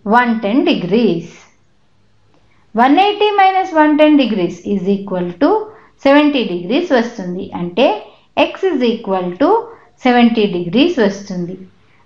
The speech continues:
అంటే ఈ త్రిభుజంలో ఏ కోణము సెవెంటీ డిగ్రీస్కి సమానము. ఇప్పుడు రెండవ దాన్ని చూద్దాం.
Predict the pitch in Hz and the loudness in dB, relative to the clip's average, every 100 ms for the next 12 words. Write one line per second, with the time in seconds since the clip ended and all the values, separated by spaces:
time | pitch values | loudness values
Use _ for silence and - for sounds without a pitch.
0 | - 220 208 190 196 190 196 - - 233 | -4 -2 -2 0 0 0 -4 -12 -4 -2
1 | 226 226 220 294 359 294 196 190 196 180 | 2 2 4 4 4 4 2 0 -2 -4
2 | 185 254 349 359 214 185 185 180 262 - | 0 2 2 0 -4 -4 -6 -4 -2 -4
3 | - _ _ _ _ 277 302 403 415 415 | -10 _ _ _ _ 0 2 2 2 2
4 | 226 220 190 175 - 349 370 220 190 170 | 2 -2 -4 -6 -6 -6 -2 -2 -2 -4
5 | 170 208 190 175 196 - _ _ _ _ | -4 -4 -2 -4 -8 -16 _ _ _ _
6 | _ _ _ _ - 226 - 170 247 440 | _ _ _ _ -6 -6 -4 -2 0 -2
7 | 440 - _ _ _ - 277 320 294 208 | -6 -16 _ _ _ -2 0 2 2 0
8 | 180 170 269 339 370 202 175 | -2 -4 -4 -2 -2 -2 -4